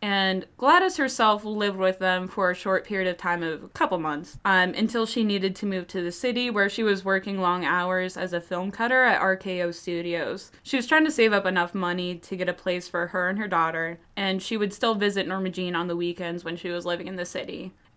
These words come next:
In the summer of nineteen thirty-three, she finally saved up enough money for a small home in Hollywood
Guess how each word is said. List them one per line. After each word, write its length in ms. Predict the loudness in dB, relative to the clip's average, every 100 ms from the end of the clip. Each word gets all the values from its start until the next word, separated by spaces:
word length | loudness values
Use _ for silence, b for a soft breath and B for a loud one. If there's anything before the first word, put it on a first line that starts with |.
| 2
In 120 | 4
the 100 | 4
summer 280 | 6 8 8
of 80 | 8
nineteen 440 | 2 0 0 -2
thirty-three, 800 | 0 0 0 -4 -4 -2 0 0
she 200 | -2 -4
finally 400 | 2 2 4 2
saved 340 | 0 -2 0 0
up 160 | 0
enough 240 | 0 -2 -2
money 300 | -2 -2 -2
for 180 | 0
a 60 | -2
small 320 | 0 2 2
home 260 | 0 -2 -4
in 140 | -6
Hollywood 760 | -2 2 2 0 -4 -6 -6